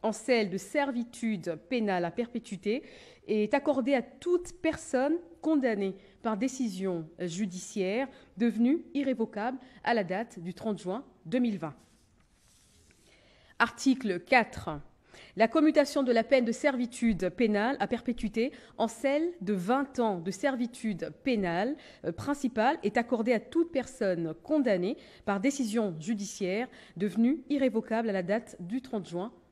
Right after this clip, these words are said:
deux mille vingt. Article cinq. La remise, la réduction et la commutation des peines prévues aux articles un, deux,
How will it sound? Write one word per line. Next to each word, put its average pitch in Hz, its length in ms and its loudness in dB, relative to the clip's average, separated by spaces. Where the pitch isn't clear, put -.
deux 240 140 0
mille 226 180 2
vingt. 151 200 -6
Article 214 420 0
cinq. 240 320 -2
La 202 120 4
remise, 247 680 4
la 208 100 2
réduction 214 720 -2
et 196 100 2
la 185 120 0
commutation 214 800 2
des 180 100 0
peines 247 380 0
prévues 233 460 0
aux 214 180 2
articles 208 640 -2
un, 208 280 4
deux, 180 400 -2